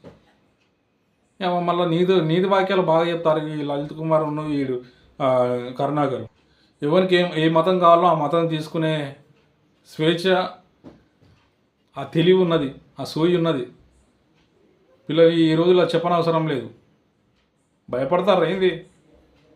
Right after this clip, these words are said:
భయపడతారు ఏంది? ఈ ఇప్పుడు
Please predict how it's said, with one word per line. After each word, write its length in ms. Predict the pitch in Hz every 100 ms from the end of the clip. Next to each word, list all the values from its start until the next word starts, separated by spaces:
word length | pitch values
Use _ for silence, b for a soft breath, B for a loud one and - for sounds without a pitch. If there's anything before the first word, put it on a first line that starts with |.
| _ _ _ _ _ _ _ _ _ _ _ _ _ _ _ _ _ _ _ _ _ _ _ _ _ _ _ _ _ _ _ _
భయపడతారు 600 | 151 139 165 190 208 160
ఏంది? 200 | 175 202
ఈ 480 | 160 156 165 160 151
ఇప్పుడు 380 | 147 151 139